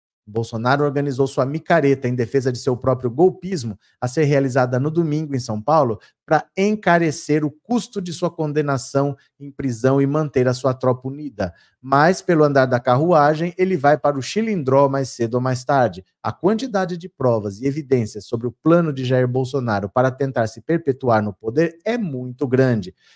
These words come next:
Precisaria, pra ser ignorado, de uma conspiração muito maior do que aquela que ele tentou aplicar. Olha,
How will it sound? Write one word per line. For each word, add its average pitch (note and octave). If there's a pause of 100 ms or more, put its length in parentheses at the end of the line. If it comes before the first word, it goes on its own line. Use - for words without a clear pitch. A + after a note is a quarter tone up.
(120)
Precisaria, D#3+ (420)
pra D3+
ser F3
ignorado, A#2 (160)
de D3
uma D3
conspiração E3
muito G#3
maior D3+ (320)
do D#3
que D3+
aquela B2+
que -
ele B2
tentou A#2+
aplicar. A#2+ (300)
Olha, A2